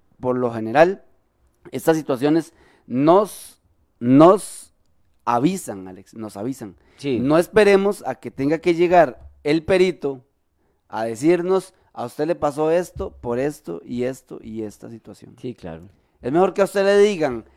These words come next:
Speaker 1: "Alex, a usted le puede pasar esto por
Speaker 2: Ujú.
Speaker 1: eso que está haciendo y por esto que está haciendo". No que le digan, "A usted le pasó esto por todas estas situaciones en las que usted,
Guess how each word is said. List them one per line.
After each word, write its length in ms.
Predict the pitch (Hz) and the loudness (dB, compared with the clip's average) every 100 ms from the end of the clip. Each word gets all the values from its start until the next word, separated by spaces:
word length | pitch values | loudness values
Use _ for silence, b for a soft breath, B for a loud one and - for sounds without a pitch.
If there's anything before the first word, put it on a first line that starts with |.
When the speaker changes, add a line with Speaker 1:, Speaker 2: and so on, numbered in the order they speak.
| b b b _ - | b b b _ -2
Speaker 1:
"Alex, 340 | 147 175 123 | 0 0 -6
a 80 | 113 | -12
usted 200 | 120 143 | -12 -8
le 80 | 160 | -6
puede 240 | 156 185 | -2 -4
pasar 500 | 180 160 143 175 175 - | -2 -6 -2 -4 -4 -4
esto 600 | 185 190 - - 214 196 _ - | -4 -4 -8 -12 -12 -14 _ -10
por 200 | 117 117 | -8 -6
Speaker 2:
Ujú. 100 | 120 | -2
Speaker 1:
eso 360 | 190 196 202 165 | -2 -2 -8 -12
que 100 | 139 | -14
está 160 | 139 | -14
haciendo 400 | 131 175 190 190 - | -12 -12 -12 -14 -16
y 100 | 127 | -16
por 260 | - 104 | -12 -6
esto 280 | 165 170 143 | -4 -4 -10
que 80 | 120 | -14
está 160 | - 113 | -16 -18
haciendo". 320 | 98 92 _ _ _ _ _ _ _ _ _ | -18 -20 _ _ _ _ _ _ _ _ _
No 360 | 120 123 135 143 | -8 -2 0 0
que 120 | 175 | 0
le 80 | 160 | 2
digan, 300 | 170 165 139 | 0 0 -4
"A 100 | 120 | -10
usted 220 | 117 - | -12 -10
le 80 | 147 | -10
pasó 400 | 156 160 143 165 | -6 -6 -2 0
esto 540 | 170 180 - 214 202 - | 0 -2 -8 -12 -12 -16
por 200 | 123 117 | -14 -14
todas 360 | 110 131 139 151 | -10 -6 -4 -4
estas 420 | 151 151 165 - b b b | -8 -10 -10 -10 b b b
situaciones 640 | _ 131 - 110 120 143 147 | _ -16 -12 -10 -6 -6 -8
en 140 | 127 | -10
las 160 | 113 - | -12 -14
que 100 | 104 | -18
usted, 380 | - 139 170 | -12 -6 -6